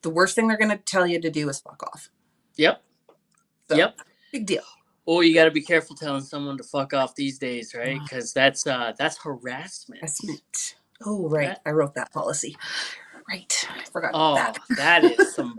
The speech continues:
Speaker 2: bullshit. Like, um, there's a guy at work that I'm working with right now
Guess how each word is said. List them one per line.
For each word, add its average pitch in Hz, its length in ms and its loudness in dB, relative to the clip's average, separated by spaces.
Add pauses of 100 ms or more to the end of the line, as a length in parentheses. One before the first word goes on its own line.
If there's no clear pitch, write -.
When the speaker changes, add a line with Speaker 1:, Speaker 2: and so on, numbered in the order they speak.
Speaker 2:
bullshit. 160 680 -2 (140)
Like, 151 300 -4 (300)
um, 135 440 -4
there's 165 260 0
a 160 100 0
guy 147 320 -2
at 135 220 -6
work 143 260 -12 (200)
that 135 180 -8
I'm 131 160 -12
working 131 260 -14
with 123 140 -12
right 120 280 -8
now 117 420 -10